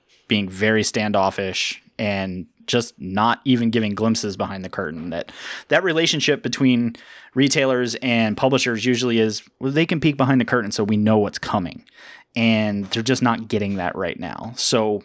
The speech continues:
Marvel making a concession knowing that these types of conversations are occurring in their competitors is really interesting to me. And I'm now super excited that I can get the rest of my Ant-Man series. 'Cause that's all that really matters, is that Chris gets to finish reading Ant-Man.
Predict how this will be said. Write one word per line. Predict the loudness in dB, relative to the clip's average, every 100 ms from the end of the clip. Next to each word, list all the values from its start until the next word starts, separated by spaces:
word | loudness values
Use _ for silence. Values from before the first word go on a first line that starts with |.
| _
Marvel | 2 2 4 0
making | 0 0 -2
a | -2
concession | 2 2 4 2 2 0 0
knowing | 2 4 4 4 2
that | 2 -2 -2
these | -4 0 2
types | 2 0
of | 0
conversations | 0 2 2 2 0 0
are | -2
occurring | -2 -2 -2 0 -4 -8 _
in | -2 0
their | 0
competitors | -4 -8 -4 0 0 -2 -10 -16 -20 -18 -4
is | -2
really | 0 2 4 4
interesting | 2 0 -2 -4 -6
to | -6
me. | -6 -8 -12 -18 -20 -20 -20 _ 2
And | 4 4 4 4 2 0 -2 _ _ _ _
I'm | 0
now | 2
super | 2 2 2 0
excited | 2 0 0
that | 0 -2 -2
I | -4
can | -2 -4 -4
get | -2 -2
the | 0
rest | 0 0
of | -2
my | -4
Ant-Man | -4 -8 -8 -10
series. | -10 -10 -12 -18 _ _ _ _ _ _ _ _ _ -2
'Cause | -2
that's | 0 0 2
all |
that | 0
really | -2 -4
matters, | -4 -6 -6 -8
is | -8 -8
that | -8
Chris | -6 -8 -6
gets | -6 -6
to |
finish | -6 -8 -6
reading | -8 -6 -8
Ant-Man. | -8 -10 -12